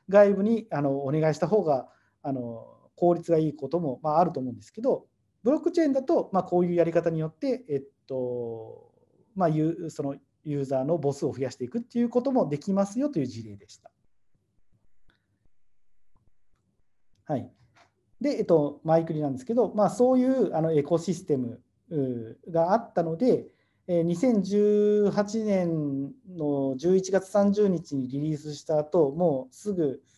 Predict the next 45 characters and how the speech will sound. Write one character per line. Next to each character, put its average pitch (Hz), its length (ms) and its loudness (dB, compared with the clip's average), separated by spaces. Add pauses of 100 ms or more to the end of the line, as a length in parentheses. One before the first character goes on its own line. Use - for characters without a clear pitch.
(640)
う 165 60 -4
ー、 127 1080 -2 (720)
ま 156 100 -2
あ、 135 40 0
五 135 140 0
ヶ 156 80 0
月 156 220 2
ぐ 165 120 2
ら 156 120 6
い 151 180 2 (480)
で 127 160 -10
す - 100 -18
ね、 185 200 -2
二 175 100 0
千 170 240 2
十 156 280 -2
九 170 200 -4
年 139 160 -2
四 139 140 -12
月 147 180 -2
二 160 100 -2
十 147 140 -4
八 131 220 -10
日 131 240 -6
に 196 300 -2
ユ 277 260 4
ー - 20 -4
ザ 269 300 2
ー 247 40 -2
が 233 340 4
主 - 240 -4
導 202 280 4
し 202 140 -8
て 202 320 -2 (280)
お 175 140 -2
台 220 220 6
場 214 100 4
で 190 180 4
映 185 60 2
画 196 100 0
館 170 160 -4
を 135 60 -4
借 165 200 -4
り 180 40 -12
切 - 120 -12